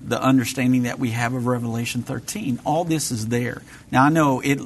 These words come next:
it looks like we've got a question about this. You wanna go to that question real quick, and then we'll kinda hit some, 'cause we can answer the question with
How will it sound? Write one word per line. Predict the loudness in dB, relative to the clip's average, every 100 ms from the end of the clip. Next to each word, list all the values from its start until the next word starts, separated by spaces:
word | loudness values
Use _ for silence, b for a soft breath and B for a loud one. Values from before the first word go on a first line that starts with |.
| -8
it | -4 -2
looks | 0 0 0 -4 -4
like | 0 0 0
we've | -2 0
got | 2 0
a |
question | 0 -2 -2 -4 -4
about | -2 -2
this. | -4 -6
You | -2
wanna | 0 0
go | 0
to | -2
that | -6
question | -6 -6 -6 -4
real | -4
quick, | -4 -4 -6 B B B 0
and | 4
then | 6
we'll | 4 2
kinda | 0 -2
hit | -2 -4 -6
some, | -6 -6 -10 B B B B
'cause | -10 -4
we | -2
can | 0
answer | 0 -2 -4
the | -8 -6
question | -4 -4 -6 -6
with | -6